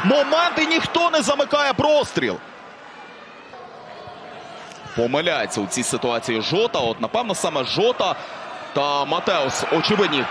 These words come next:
кандидати на заміну. А зараз Оболонь організовує контратаку. Устименко. Ні, не виходить на ударну позицію. Денис Устименко, ну, трішечки забарився з м'ячем. Виникають проблеми у Кулаковського. Ось ми дивимося, як Антон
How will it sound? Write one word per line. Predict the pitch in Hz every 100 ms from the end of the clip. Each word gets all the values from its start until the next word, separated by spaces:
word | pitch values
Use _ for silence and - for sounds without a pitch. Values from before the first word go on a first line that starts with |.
| - -
кандидати | 185 214 202 185 185
на | 180
заміну. | 226 285 302
А | 220
зараз | 233 240
Оболонь | 226 208 277 254
організовує | 196 196 202 208 233 208
контратаку. | 247 240 233 214 269 269 269 - -
Устименко. | 240 247 - 269 294 294 294 240 254 302 285 - - - - - 104 110
Ні, | 101
не | 101 151
виходить | 196 175 156 123 127
на | 127
ударну | 131 143 127
позицію. | - 139 - 233 220 180 147
Денис | 135 120 -
Устименко, | 180 - - 240 262 240 233 202 - - - - - -
ну, | 214
трішечки | 233 240 - 165 185
забарився | 165 160 170 151 120 - 107
з |
м'ячем. | 117 117 - 202 226 196 - - -
Виникають | 107 120 131 120
проблеми | 131 127 131 127
у |
Кулаковського. | 123 185 175 294 294 208
Ось | 175
ми | 180
дивимося, | 185 165 110 -
як | 104 -
Антон | 170 190 185